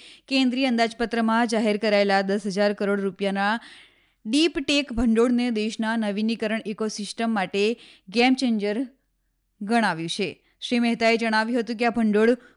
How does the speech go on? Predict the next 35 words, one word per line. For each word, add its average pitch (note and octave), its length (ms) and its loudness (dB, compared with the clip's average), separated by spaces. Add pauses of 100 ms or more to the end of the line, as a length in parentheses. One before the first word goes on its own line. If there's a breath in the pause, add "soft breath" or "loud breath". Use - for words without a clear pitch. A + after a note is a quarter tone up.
(120)
કૃત્રિમ D4+ 360 -2
બુદ્ધિમત્તા, C4 720 4
એ A3 160 2
આઈ, G#3+ 180 4
રોબોટિક્સ G3+ 560 0
અને G#3+ 160 0
ઉત્પાદનમાં G#3+ 760 0
ડીપ B3+ 280 0
ટેક B3 180 0
સ્ટાર્ટઅપ્સને A#3 800 -2 (320 soft breath)
સશક્ત C4 520 2
બનાવશે F3 680 -2 (220 soft breath)
અને G#3+ 160 -2
દેશને B3 460 2
વૈશ્વિક A3 520 0 (120)
ટેક A#3 220 2
લીડર A3 320 0
તરીકે G#3+ 360 -2
ઉભરી A3 340 0
આવવામાં F#3+ 420 0
મદદ G3 220 -2
કરશે. D#3 560 -10 (500 soft breath)
તેમણે B3+ 240 2
કહ્યું D4+ 260 0
કે E4 80 -4
આ D#4+ 60 0
પહેલ C#4+ 340 0
આરોગ્ય A#3 480 2
અને C#4 180 4
સરકારી A3+ 480 0
ટેકનોલોજી A3+ 520 -2
જેવા G3+ 280 0
ક્ષેત્રને G3+ 540 -4
પ્રોત્સાહન A3 580 -4
આપશે. - 480 -12